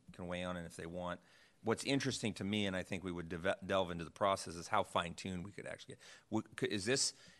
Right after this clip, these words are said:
is this a, a, something that we could do parcel by parcel and say, "You're, this parcel's eligible, this parcel's eligible, this parcel's eligible," and create a map within our mapping system, or would we have larger areas? Do we know?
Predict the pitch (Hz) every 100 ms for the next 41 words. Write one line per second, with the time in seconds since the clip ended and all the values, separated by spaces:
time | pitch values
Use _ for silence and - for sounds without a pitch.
0 | - 104 117 143 135 110 98 - 101 -
1 | 101 107 95 101 101 87 95 92 90 -
2 | - - _ _ - 110 107 104 87 85
3 | - 101 110 - 95 - 90 92 104 95
4 | 107 - 107 - 90 95 95 85 90 101
5 | - 107 101 92 95 95 87 87 98 -
6 | 92 92 87 90 85 85 85 - - -
7 | 95 - 110 98 87 90 95 98 101 92
8 | 87 92 123 - - 127 131 107 92 95
9 | 92 87 92 85 87 90 87 - 87 90
10 | 92 - - 98 95 101 101